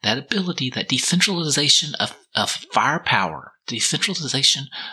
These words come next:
of, of arms through the citizenry gives us so much power and so much authority over our lives and how we conduct our lives. And,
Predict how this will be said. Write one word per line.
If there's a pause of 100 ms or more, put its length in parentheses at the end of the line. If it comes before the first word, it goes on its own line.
(120)
of, (720)
of
arms (460)
through
the
citizenry (420)
gives (100)
us
so
much
power (360)
and
so
much
authority
over
our
lives
and
how
we
conduct
our
lives. (360)
And,